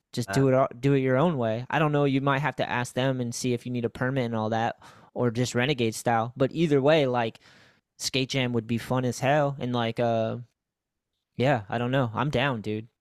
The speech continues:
Speaker 2: You
Speaker 1: Like,
Speaker 2: said, so
Speaker 1: that solves the problem, you know, 'cause then Never
Speaker 2: Yes.
Speaker 1: Ever throw, brings the pros, brings the skate team, you know?
Speaker 2: Yeah,
Speaker 1: Which is
Speaker 2: and then,
Speaker 1: cool.
Speaker 2: and then it's cool. It's official. And, like, so,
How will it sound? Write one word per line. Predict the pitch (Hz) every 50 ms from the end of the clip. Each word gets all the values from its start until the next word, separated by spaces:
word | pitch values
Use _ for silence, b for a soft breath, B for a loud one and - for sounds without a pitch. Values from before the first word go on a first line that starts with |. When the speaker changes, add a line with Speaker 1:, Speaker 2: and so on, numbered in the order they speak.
| -
Speaker 2:
You | - 110
Speaker 1:
Like, | 110 110
Speaker 2:
said, | - - 123 113 - - - _ _ _ - -
so | 127 - - 151 143 139 139 131 135 135 -
Speaker 1:
that | 143 147 156
solves | - 165 165 165 156
the | 147 127
problem, | - 139 135 151 170 135 120 113 113
you | 117 120
know, | 127 135 151
'cause | - 151 123
then | 131 135 131 123
Never | 127 131 135 135
Speaker 2:
Yes. | 131 131
Speaker 1:
Ever | 143 147 139 131
throw, | 127 - - 143 143 139 139 139
brings | - 139 131 135 135 139 139 -
the | 139 -
pros, | - 143 143 151 151 135 123 -
brings | 117 113 123 123 127 123
the | 127 123
skate | - - 131 139 147 -
team, | - 127 117 117 117 117
you | 117 117
know? | 117 117 139 - _ _ _ - B B B B
Speaker 2:
Yeah, | 127 127 123 117
Speaker 1:
Which | 120 - - -
is | 135 135 135
Speaker 2:
and |
then, | 139
Speaker 1:
cool. | 143 151 156 143 117 127 - _ _ _ _ _
Speaker 2:
and | - 131
then | 139 135
it's | 135 131 -
cool. | - - - 143 143 143 139
It's | 131 120 123 - -
official. | 120 - - 143 139 135 - - 139 135 135 135 131 131 131 - -
And, | 127 123 120
like, | 123 123 123 117 113
so, | - - - 131 123 123 120